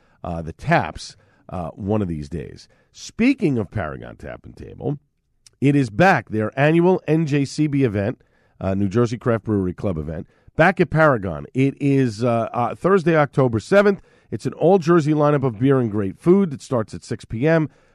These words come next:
Paragon Tap and Table, of course, located at seventy-seven Central Avenue in Clark, New Jersey. It offers N J C B members a dollar off craft beer pints,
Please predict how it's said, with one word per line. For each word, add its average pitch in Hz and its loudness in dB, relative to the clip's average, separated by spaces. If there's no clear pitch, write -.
Paragon 104 -2
Tap 104 -4
and 92 -12
Table, 113 -2
of 101 -6
course, - -4
located 110 -2
at 95 -8
seventy-seven 113 -4
Central 107 -4
Avenue 98 -4
in 87 -8
Clark, 113 -4
New 98 -4
Jersey. 117 0
It 139 4
offers 151 4
N 165 2
J 156 2
C 160 -4
B 147 0
members 139 2
a 123 -2
dollar 190 4
off 160 0
craft 156 -2
beer 147 2
pints, 143 -2